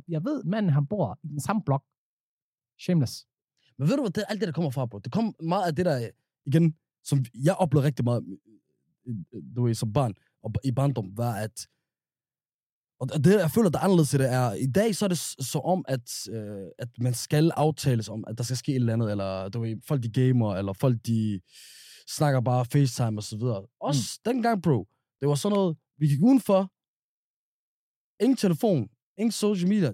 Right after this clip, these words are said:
Speaker 2: just, <laughs> just vibes, og så tog vi den derfra, hvad vil vi gøre?
Speaker 1: Ja. Det er også
Speaker 2: Det der, det fucking savner jeg.
Speaker 1: Jamen, det var også det bedre. Det var meget mere simpelt, jo.
Speaker 2: Det er spontant. Det er lidt sådan, der, det er lidt sådan, der, der er mig, vi lever, når vi kører Adventure Time.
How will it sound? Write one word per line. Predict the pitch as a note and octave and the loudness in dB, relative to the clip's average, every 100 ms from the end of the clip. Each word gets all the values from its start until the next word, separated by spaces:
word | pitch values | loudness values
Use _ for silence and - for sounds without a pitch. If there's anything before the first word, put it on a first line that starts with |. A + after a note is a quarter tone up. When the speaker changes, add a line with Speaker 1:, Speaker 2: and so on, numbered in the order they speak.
| A2 | 0
Speaker 2:
just, | F3+ - - | -2 -2 0
<laughs> | E3+ D#3 | 2 4
just | F#3+ D3 | 2 4
vibes, | E3+ F#3 - - _ _ _ _ _ - | 4 2 -2 -14 _ _ _ _ _ -2
og | |
så | F3 | 0
tog | B3+ G#3+ | 2 4
vi | |
den | E3+ D#3 | 4 4
derfra, | F#3+ D#3 C3+ | 2 2 0
hvad | C#3 | 2
vil | C3 A#2+ | 2 2
vi | |
gøre? | A#2 B2+ A#2+ - | 2 0 0 -4
Speaker 1:
Ja. | D3 C3 _ _ _ _ _ _ _ - | -4 -4 _ _ _ _ _ _ _ -4
Det | |
er | E3+ | -2
også | E3+ | 0
Speaker 2:
Det | A3+ | 2
der, | F3 | 2
det | F#3+ | 2
fucking | G3+ - C#3+ | 0 0 2
savner | D3 C3 | 4 2
jeg. | - _ - | -2 _ -6
Speaker 1:
Jamen, | E3 C3 | -4 2
det | |
var | D3 | 2
også | E3+ | 2
det | C#3+ | -2
bedre. | A#2+ E3 | -4 -2
Det | D#3 | 0
var | |
meget | F3 A3 | 2 2
mere | F3 | 0
simpelt, | A#3+ G#3+ G#2+ F#2 | 2 2 0 -8
jo. | F2 _ _ _ _ _ _ _ | -14 _ _ _ _ _ _ _
Speaker 2:
Det | G#3 | -6
er | G#3+ | -4
spontant. | E3+ - C#3+ | -6 -4 -2
Det | G#3+ | -2
er | |
lidt | F#4+ | -2
sådan, | A4+ G4 | -4 -2
der, | D4 E3 | -2 0
det | |
er | A3+ | 0
lidt | F#4+ | 0
sådan, | F#4 B3 | 0 2
der, | A#3 | 2
der | A3+ | 2
er | |
mig, | A3+ G3 | 2 2
vi | |
lever, | F3 E3 A#2+ _ _ _ _ _ _ - | 2 2 0 _ _ _ _ _ _ -4
når | C#3 | 0
vi | |
kører | C3+ D#3 | 4 4
Adventure | D#3+ D3+ | 4 2
Time. | B2 B2 A2 | 2 0 -2